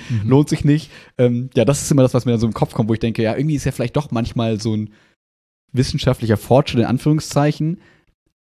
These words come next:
Speaker 2: doch irgendwie stoppbar in einer gewissen Form. Klar haben wir mittlerweile, ein letzter Punkt dazu,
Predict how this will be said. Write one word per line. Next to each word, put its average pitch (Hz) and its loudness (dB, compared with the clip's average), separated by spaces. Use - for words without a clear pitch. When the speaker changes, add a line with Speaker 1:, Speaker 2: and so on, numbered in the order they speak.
Speaker 2:
doch 139 2
irgendwie 123 0
stoppbar 90 -6
in 98 -2
einer 92 -4
gewissen 95 -8
Form. 85 -10
Klar 127 -2
haben 131 2
wir 113 2
mittlerweile, 110 0
ein 104 0
letzter 104 0
Punkt 123 -2
dazu, 117 -2